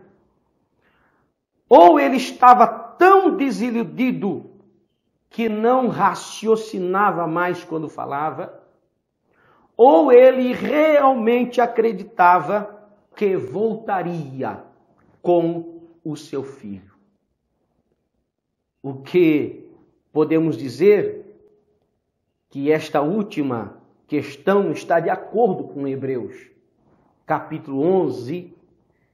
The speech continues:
e versículo dezessete, quando o escritor aos Hebreus,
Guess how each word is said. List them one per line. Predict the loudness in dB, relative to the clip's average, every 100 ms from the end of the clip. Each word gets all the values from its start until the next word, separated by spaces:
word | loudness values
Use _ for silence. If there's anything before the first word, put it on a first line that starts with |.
| _ -12
e |
versículo | -6 -6 -6 -16 -12 -12 -10 -10
dezessete, | -8 -8 -8 -10 -8 -6 -6 -8 -20 -20 _ _ _ _ _ _ _ _ _ _ _ -2
quando | 4 6 6 4 0 2
o | 2
escritor | 2 -6 -8 -2 0 2
aos | 0 -4
Hebreus, | -6 -4 -2 0 -2 -6 -14